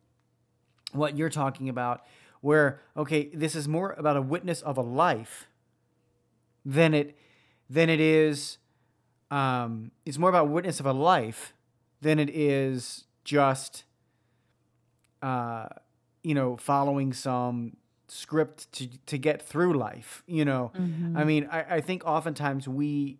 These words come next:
Speaker 1: we focus on getting through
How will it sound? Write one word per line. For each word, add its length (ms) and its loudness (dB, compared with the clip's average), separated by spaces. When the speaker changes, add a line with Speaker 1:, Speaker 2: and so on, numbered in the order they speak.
Speaker 1:
we 260 -2
focus 760 -2
on 300 0
getting 420 2
through 720 -2